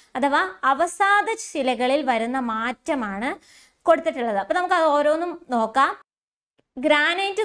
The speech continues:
നോക്കുകയാണെങ്കിൽ ഗ്രാനൈറ്റ് എന്തായിട്ടാണ് മാറുക? നൈസ്. Then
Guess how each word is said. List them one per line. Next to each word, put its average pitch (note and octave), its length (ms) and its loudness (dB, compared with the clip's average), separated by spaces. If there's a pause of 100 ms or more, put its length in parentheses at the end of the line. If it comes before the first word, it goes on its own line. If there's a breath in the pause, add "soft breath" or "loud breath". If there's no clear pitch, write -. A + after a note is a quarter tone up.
നോക്കുകയാണെങ്കിൽ D#4+ 520 0 (100)
ഗ്രാനൈറ്റ് C#4+ 540 0
എന്തായിട്ടാണ് D4 420 0 (100)
മാറുക? C4+ 240 0 (440)
നൈസ്. D4+ 440 -2 (580)
Then D#4+ 160 2